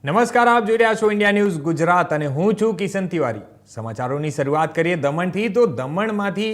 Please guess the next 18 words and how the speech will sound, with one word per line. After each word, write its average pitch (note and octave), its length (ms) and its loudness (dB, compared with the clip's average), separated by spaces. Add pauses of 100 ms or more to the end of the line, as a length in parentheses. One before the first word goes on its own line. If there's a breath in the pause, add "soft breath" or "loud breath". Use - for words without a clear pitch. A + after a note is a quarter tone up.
(160)
એક F#3 120 -4
મોટા F3+ 340 -2
સમાચાર G3+ 440 0
મળી F#3 240 0
રહ્યા C#3 240 0
છે. - 100 -20 (460 soft breath)
જે F3+ 140 2
આપણે A#3+ 260 4
વાત F#3 200 0
કરીએ, B3 220 2
તો B3+ 140 0
જ્યાં G#3+ 260 -2
પરવાનગી D#3+ 540 0
વિના G#3 380 -2
બનેલી F3 340 0 (320)
<clears throat> C3+ 260 -10
મસ્જિદ E3 420 0
પર E3 140 2